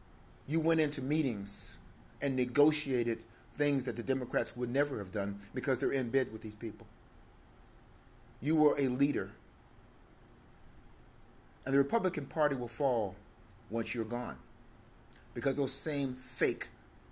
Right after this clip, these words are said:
Republicans who are on the Democratic side will always fold. Yes, America, you're in trouble. You may not realize it,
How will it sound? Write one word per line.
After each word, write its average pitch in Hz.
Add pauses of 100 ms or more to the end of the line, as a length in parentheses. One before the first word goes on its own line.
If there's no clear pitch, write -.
(240)
Republicans 120 (300)
who 139
are 135
on 127
the 120
Democratic 120
side 104 (280)
will 127
always 123
fold. 110 (920)
Yes, 165
America, 110 (560)
you're 143
in 131
trouble. 101 (760)
You 160
may 170
not 139
realize 120
it, 131